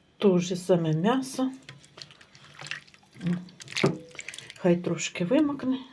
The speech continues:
Я його гарно вимию. І ще зуміла продавець нас, умовила купити ось такі ножки. Показала дві,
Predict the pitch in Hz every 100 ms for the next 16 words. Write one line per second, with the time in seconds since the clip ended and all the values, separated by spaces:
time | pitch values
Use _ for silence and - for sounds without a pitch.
0 | - _ _ - - - 185 180 180 175
1 | 175 165 165 170 170 262 294 285 269 269
2 | - _ _ _ _ _ _ - - -
3 | - - - 339 320 - - 262 269 262
4 | - - _ _ - - - 196 196 233
5 | 240 233 226 226 214 208 220 226 - 208
6 | 208 202 - - - - - - - -
7 | - - - - - - 285 320 294 294
8 | 262 254 247 240 220 277 269 208 208 214
9 | 208 196 220 - - 185 175 165 151 -
10 | 156 151 - - - _ - _ - _
11 | - _ - - - _ - 254 254 226
12 | 240 233 214 233 320